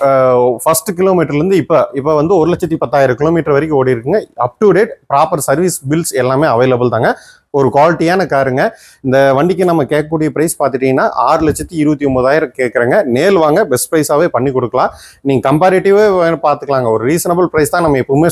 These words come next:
சொல்லுவோங்க. பெஸ்ட் ப்ரைஸாவே நாங்க பண்ணி கொடுக்குறோங்க. இந்த வண்டி இப்ப நிறைய பேர் வந்து வெளியூர்ல இருந்து கூப்பிடுறீங்க, அதாவது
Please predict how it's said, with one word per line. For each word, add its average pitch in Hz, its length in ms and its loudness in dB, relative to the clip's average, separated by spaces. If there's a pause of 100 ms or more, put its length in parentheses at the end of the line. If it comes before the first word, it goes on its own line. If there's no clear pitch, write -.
சொல்லுவோங்க. 151 360 2 (220)
பெஸ்ட் - 180 -4
ப்ரைஸாவே 151 440 2
நாங்க 117 200 -2
பண்ணி 135 220 0
கொடுக்குறோங்க. 123 400 0 (560)
இந்த 131 140 -2
வண்டி 180 220 2
இப்ப 160 140 0 (460)
நிறைய 190 160 2 (100)
பேர் 220 160 2 (100)
வந்து 196 140 0 (100)
வெளியூர்ல 175 300 2
இருந்து 180 220 -4
கூப்பிடுறீங்க, 151 440 -2 (400)
அதாவது 156 280 2